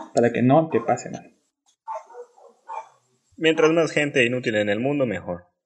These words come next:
Speaker 1: A ver, tú tampoco tienes novia y no diría que eres inútil. O sea, eres inútil por otras cosas, pero no porque no tengas novia.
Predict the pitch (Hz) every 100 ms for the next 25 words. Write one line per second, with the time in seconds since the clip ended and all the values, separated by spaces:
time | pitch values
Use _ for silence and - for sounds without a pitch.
0 | _ _ _ _ _ _ _ _ _ _
1 | - 120 123 123 135 135 135 135 135 127
2 | 117 135 160 156 180 123 127 123 123 -
3 | 120 117 110 143 120 - 127 139 - 185
4 | 247 147 151 170 190 113 113 123 - 160
5 | 104 - 110 104 123 131 110 113 110 95
6 | - 120 104 -